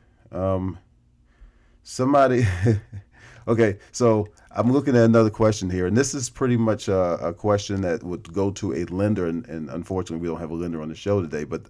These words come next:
I do wanna answer your question. So it did say, "What is the monthly payment on a two hundred thousand dollar mortgage?" All right, so you're making me do some math here. Uh, let me get my calculator. <laughs> Okay, so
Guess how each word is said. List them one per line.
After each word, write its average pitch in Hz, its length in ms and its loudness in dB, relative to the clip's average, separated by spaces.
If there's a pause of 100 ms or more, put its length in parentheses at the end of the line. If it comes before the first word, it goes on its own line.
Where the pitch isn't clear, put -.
I 80 60 -6
do 87 240 -2
wanna 98 220 0
answer 92 280 -4
your 85 80 -10
question. 90 360 -4
So 85 180 -6
it 82 120 -6
did 117 200 0
say, 101 300 -2 (460)
"What 107 200 2
is 120 140 2
the 110 60 0
monthly 104 340 0
payment 98 400 -2
on 92 160 -4
a 90 60 -4
two 107 220 -6
hundred 101 280 -2
thousand 92 340 -2
dollar 85 240 -4
mortgage?" 80 480 -6 (1040)
All 101 60 0
right, 87 180 0 (180)
so - 140 2
you're 113 100 6
making 127 240 6
me 127 80 6
do 117 140 2
some 104 240 0
math 101 280 4
here. 80 220 -6 (400)
Uh, 87 220 -2
let 98 100 0
me 110 80 2
get 95 160 -2
my 85 100 -4
calculator. 67 540 -8 (340)
<laughs> - 960 -6
Okay, 117 280 2
so 107 460 2